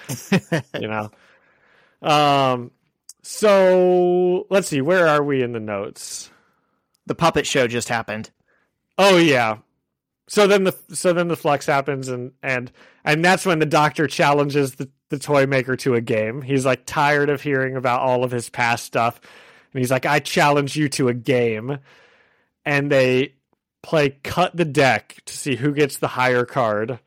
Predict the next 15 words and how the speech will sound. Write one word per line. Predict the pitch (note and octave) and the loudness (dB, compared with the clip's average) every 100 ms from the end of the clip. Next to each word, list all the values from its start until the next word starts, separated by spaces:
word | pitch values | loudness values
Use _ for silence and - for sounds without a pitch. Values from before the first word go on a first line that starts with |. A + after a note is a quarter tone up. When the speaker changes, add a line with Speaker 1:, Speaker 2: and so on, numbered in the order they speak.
| _ _ _ _ _ _ _ | _ _ _ _ _ _ _
Speaker 2:
And | F3 E3 | -2 2
I | D3 | 2
did | C#3 G3+ F3+ | 4 2 4
like | F3+ E3 | 4 4
it | F#3 D#3+ | 2 0
when | D3 | -2
Donna's | C3+ C3+ C#3 D3 C3 | 0 0 2 0 0
like, | C#3+ C3+ - _ | 0 0 -4 _
"You | - E3+ | -12 -6
can't | C#4 B3+ | -2 -2
play | - F3 | 0 2
against | D#3+ D3+ D3 - | 2 2 -2 -2
him. | F#3+ | -4
He'll | C#3+ E3+ | 0 0
cheat." | - - B3+ A#3 C3+ | 0 -2 -2 -2 -2